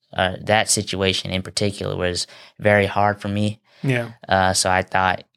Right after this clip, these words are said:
Speaker 1: God was just, had forsaken me in a sense. Like, he was
Speaker 2: Yeah.
Speaker 1: letting so much bad things happen that I didn't want to happen.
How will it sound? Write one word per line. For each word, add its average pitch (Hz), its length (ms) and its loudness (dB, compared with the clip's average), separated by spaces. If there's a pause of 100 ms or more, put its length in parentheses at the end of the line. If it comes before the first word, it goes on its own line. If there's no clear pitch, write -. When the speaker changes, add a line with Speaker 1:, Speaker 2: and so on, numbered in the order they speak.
(300)
Speaker 1:
God 95 360 4
was 90 180 -4
just, 92 300 -4
had - 220 -6
forsaken 104 640 0
me 110 160 0
in 107 80 -2
a 107 60 -2
sense. 123 300 -6
Like, 95 280 -8 (260)
he 110 120 2
was 104 120 2
Speaker 2:
Yeah. 107 60 4
Speaker 1:
letting 101 200 2
so 104 200 0
much 95 260 0
bad 95 280 2
things 98 200 -2
happen 95 280 -2
that 87 100 0
I 87 60 0
didn't 90 340 -6
want 95 240 0
to 98 100 -6
happen. 87 540 -8